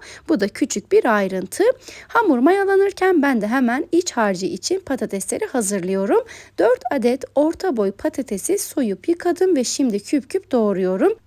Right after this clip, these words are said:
Bütün patatesleri doğradıktan sonra üzerlerini geçecek kadar soğuk su ilave edip ocağa alıyorum ve patatesler yumuşayana kadar pişiriyorum. Patatesler piştikten sonra bir süzgeç yardımıyla süzüp genişçe bir tepsinin içerisine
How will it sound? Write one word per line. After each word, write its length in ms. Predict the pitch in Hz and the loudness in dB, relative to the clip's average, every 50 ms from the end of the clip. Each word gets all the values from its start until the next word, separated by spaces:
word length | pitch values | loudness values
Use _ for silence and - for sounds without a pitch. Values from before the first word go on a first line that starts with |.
| - | -2
Bütün 240 | 381 392 - 494 466 | -2 0 0 -2 -2
patatesleri 680 | - 415 - 392 339 - 277 262 - - 247 233 247 262 | 0 -2 -2 -2 -2 0 0 -2 0 0 0 0 2 2
doğradıktan 640 | 302 302 302 311 285 320 311 - - 330 320 330 339 | 2 2 2 2 0 -2 -4 -4 0 0 2 2 0
sonra 600 | - - 285 254 233 202 208 240 277 311 330 - | 0 -2 -2 -2 0 2 2 4 4 4 2 2
üzerlerini 580 | - 392 370 381 359 320 262 240 220 202 214 196 | 2 0 2 2 2 2 2 2 0 0 -2 0
geçecek 520 | - 302 311 - 247 190 202 190 - - | 0 -2 -2 -2 -6 -4 -4 -6 -6 -4
kadar 360 | - 302 285 226 240 262 330 359 | -2 -2 2 2 2 2 2 0
soğuk 380 | - - - 330 302 - - | -2 -2 0 0 0 0 -2
su 280 | - - - 175 165 - - | -10 -8 -6 -6 -6 -4 -4
ilave 440 | 269 247 240 208 190 165 160 - - - | -2 -2 0 0 0 -2 -4 -8 0 2
edip 340 | 220 240 240 302 302 - | 2 2 2 0 -2 0
ocağa 440 | - 226 247 185 - 214 202 196 - - | 0 -2 0 0 0 2 2 2 2 0
alıyorum 520 | 185 202 185 190 196 196 202 226 349 392 | 0 -2 0 0 -2 -2 0 0 0 0
ve 100 | 349 302 | 0 0
patatesler 640 | 302 - 339 330 294 226 - 196 190 - 196 185 185 | 0 0 -2 -2 -2 -4 -4 -6 -6 -2 -2 -2 -2
yumuşayana 540 | 254 294 277 262 - - - 190 180 175 180 | 0 0 0 0 -2 -2 -4 -4 -2 -2 -4
kadar 420 | - - 262 190 220 254 339 440 | -4 -4 -2 0 2 2 2 0
pişiriyorum. 800 | 453 - 247 220 - - 196 175 180 180 180 180 175 254 359 480 - _ _ _ _ _ _ _ _ _ _ _ _ _ _ _ - - | -2 -2 -4 -4 -2 -2 -4 -4 -4 -2 -2 0 2 2 2 2 0 _ _ _ _ _ _ _ _ _ _ _ _ _ _ _ -4 -2
Patatesler 640 | 359 370 - 427 415 440 427 415 - 453 453 440 440 | -2 2 2 2 2 2 0 0 2 2 2 2 2
piştikten 580 | - 359 330 - - 277 - - - 330 339 359 | 0 -2 -2 -2 -4 -6 -4 2 2 4 4 4
sonra 600 | 339 - 269 240 220 202 180 196 226 269 330 330 | 2 2 0 2 2 2 2 2 0 0 4 4
bir 120 | 339 381 | 4 4
süzgeç 560 | 359 - - 302 262 240 302 311 320 - - | 4 2 -2 -4 -2 0 0 -2 -2 -2 0
yardımıyla 560 | 262 226 220 185 170 185 190 175 170 175 175 185 | 2 2 2 2 0 -4 -2 -2 -2 -2 -4 -6
süzüp 560 | - - - - 339 339 302 320 339 339 - | -8 -10 -2 2 2 4 4 2 0 0 0
genişçe 480 | - 330 302 320 311 - - 208 180 | 2 4 4 4 2 0 -4 -6 -4
bir 80 | - 196 | -4 -8
tepsinin 580 | - - 277 269 262 - - 208 196 185 180 180 | -8 -4 -4 -4 -4 -4 -6 -6 -4 -6 -6 -4
içerisine 720 | - 285 - - 247 214 190 196 - - 208 247 330 381 | -4 -6 -4 -4 -4 -4 -4 -6 -6 -4 -2 0 0 0